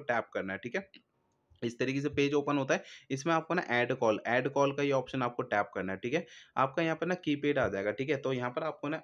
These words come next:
कोई दूसरा नंबर यहाँ पर आपको ए-, एंटर करना है, ठीक है। तो यहाँ पर मैं जो है ये, अ, वन नाइन एट डाल देता हूँ।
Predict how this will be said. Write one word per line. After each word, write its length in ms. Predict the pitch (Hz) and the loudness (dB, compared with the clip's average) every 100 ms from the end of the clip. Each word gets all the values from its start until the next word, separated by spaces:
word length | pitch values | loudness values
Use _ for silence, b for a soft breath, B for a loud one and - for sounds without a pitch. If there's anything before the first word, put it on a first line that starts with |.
| - | -4
कोई 140 | 143 143 | -2 -2
दूसरा 360 | 127 127 151 | -4 -4 -2
नंबर 280 | 151 147 139 | 0 0 0
यहाँ 160 | 135 120 | 0 0
पर 120 | 131 | 0
आपको 380 | 123 - 185 - | 0 0 -2 -2
ए-, 120 | 120 - | -8 -6
एंटर 240 | 113 110 | -6 -4
करना 260 | 120 101 95 | -4 -2 -2
है, 60 | 95 | -4
ठीक 140 | 139 | -6
है। 60 | 175 | -4
तो 100 | 175 | -4
यहाँ 160 | 143 | -4
पर 120 | 139 | -4
मैं 180 | 147 151 | -4 -4
जो 120 | 139 | -2
है 140 | 135 147 | -2 0
ये, 160 | 143 139 | -2 -2
अ, 220 | - 117 107 | -2 -2 -2
वन 160 | 117 | -2
नाइन 260 | 127 131 135 | -2 -2 -2
एट 160 | 135 | -2
डाल 180 | 117 110 | -2 -2
देता 200 | 113 113 | 0 -2
हूँ। 80 | 190 | -4